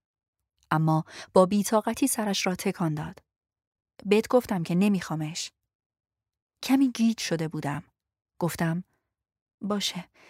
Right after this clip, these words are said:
ممنون. خواهش می‌کنم." در را به روی صورتم بست. در فکر این برخورد عجیب و کوتاه به کابینم برگشتم.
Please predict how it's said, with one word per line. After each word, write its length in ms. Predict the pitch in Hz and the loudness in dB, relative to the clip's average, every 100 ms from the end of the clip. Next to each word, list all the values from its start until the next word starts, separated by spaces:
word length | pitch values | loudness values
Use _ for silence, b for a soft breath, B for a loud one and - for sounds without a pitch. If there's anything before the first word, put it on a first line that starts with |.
| b | b
ممنون. 500 | 208 214 202 208 180 - _ _ _ _ _ _ _ | 4 4 4 2 0 -6 _ _ _ _ _ _ _
خواهش 380 | - 190 185 - | -8 -6 -6 -6
می‌کنم." 340 | - 160 160 - _ _ _ _ _ _ _ _ 196 | -8 -10 -10 -12 _ _ _ _ _ _ _ _ 0
در 160 | 202 | 2
را 180 | 208 196 | 2 0
به 100 | 185 | 0
روی 240 | 180 175 | 0 0
صورتم 540 | 165 175 156 156 160 160 | -2 -2 -4 -6 -6 -4
بست. 460 | 151 - - - _ _ _ _ _ _ B B - | -4 -4 -8 -8 _ _ _ _ _ _ B B 0
در 100 | 262 | 0
فکر 300 | - 339 - | 2 0 4
این 160 | 254 240 | 4 6
برخورد 440 | 185 185 202 208 | 4 2 0 0
عجیب 440 | - 170 170 185 | 0 -2 -2 0
و 80 | 185 | -2
کوتاه 440 | - 165 - 240 - | -2 -6 0 0 2
به 100 | 220 | -2
کابینم 500 | - 226 214 160 151 | 2 2 4 2 -2
برگشتم. 580 | 151 151 165 - - | -6 -8 -8 -8 -10